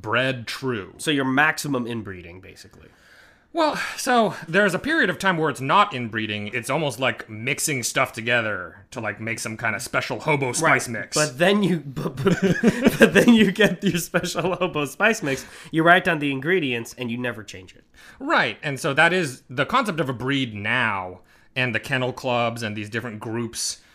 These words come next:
Speaker 1: that sort of maintain the breed is that the breed has specific characteristics, and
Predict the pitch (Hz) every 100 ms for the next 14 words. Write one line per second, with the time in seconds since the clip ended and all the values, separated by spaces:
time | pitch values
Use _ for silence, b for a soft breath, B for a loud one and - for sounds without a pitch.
0 | b 123 117 - 135 117 101 117 120 113
1 | 233 202 117 123 113 104 98 - 104 104
2 | 135 180 117 - - - - 104 - 147
3 | - 175 180 156 120 - 113 127 - -
4 | b b b - 139 127 120 113